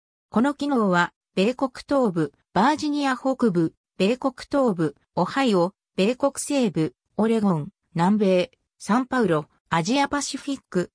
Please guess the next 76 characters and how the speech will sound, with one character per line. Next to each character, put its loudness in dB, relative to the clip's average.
シ -2
ン -2
ガ -2
ポ 0
ー 0
ル、 -4
ア 0
ジ 0
ア 0
パ -2
シ -8
フ -8
ィ -10
ッ -14
ク、 -4
東 0
京、 0
ア 0
ジ 0
ア 0
パ -4
シ -8
フ -10
ィ -6
ッ -18
ク、 -2
シ -6
ド 2
ニ 0
ー、 -10
ア 2
ジ 0
ア 0
パ -2
シ -8
フ -10
ィ -6
ッ -10
ク、 -2
ム 0
ン 0
バ 2
イ、 -6
ヨ 4
ー 2
ロ 2
ッ -12
パ、 -2
ア 0
イ 0
ル -2
ラ 0
ン 2
ド、 -2
お 0
よ 2
び -4
ヨ 0
ー 2
ロ 2
ッ -6
パ、 -2
フ -2
ラ 2
ン -4
ク -20
フ -6
ル -2
ト -2
で 2
利 2
用 2
で -2
き -6
ま 0
す。 -12